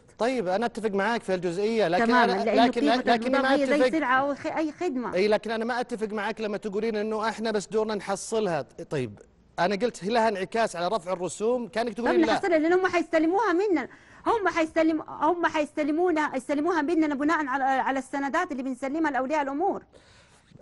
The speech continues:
Speaker 1: لا بس عش-، يمكن أنا، آه، بس خليني أوضح كيف ببساطة أستاذ عبير. يعني الحين مثلًا لو كان قسط المدرسة خمسة آلاف
Speaker 2: اتفضل.
Speaker 1: ريال،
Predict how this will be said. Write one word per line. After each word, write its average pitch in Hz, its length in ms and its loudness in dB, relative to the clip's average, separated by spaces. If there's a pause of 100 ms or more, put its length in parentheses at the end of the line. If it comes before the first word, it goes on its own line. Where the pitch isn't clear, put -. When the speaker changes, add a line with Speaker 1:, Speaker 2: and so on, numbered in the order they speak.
Speaker 1:
لا 151 140 -6
بس - 200 -8
عش-، 135 180 -6
يمكن 165 360 -8
أنا، 151 300 -4
آه، 123 380 -2
بس 127 180 -8
خليني 185 260 -2
أوضح 170 220 -4
كيف 165 180 -4
ببساطة 110 560 -6
أستاذ 101 260 -8
عبير. 82 340 -8
يعني 139 340 -2 (100)
الحين 165 280 -6
مثلًا 147 200 -4
لو 135 80 0
كان 165 200 -4
قسط - 240 -4
المدرسة 156 400 -2
خمسة 127 280 -4
آلاف 113 220 -2
Speaker 2:
اتفضل. 262 80 2
Speaker 1:
ريال، 85 160 -8